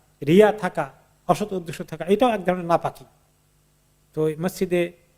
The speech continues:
আহ, কুবার লোকদের পাক পবিত্রতা যেমন, তাদের ঈমান যেমন খাঁটি, তেমনি তাদের,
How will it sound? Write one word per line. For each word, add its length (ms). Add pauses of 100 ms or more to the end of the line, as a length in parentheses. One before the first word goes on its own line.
(280)
আহ, 360
কুবার 580
লোকদের 340 (340)
পাক 280
পবিত্রতা 520
যেমন, 260
তাদের 240
ঈমান 300
যেমন 180
খাঁটি, 340 (600)
তেমনি 340
তাদের, 300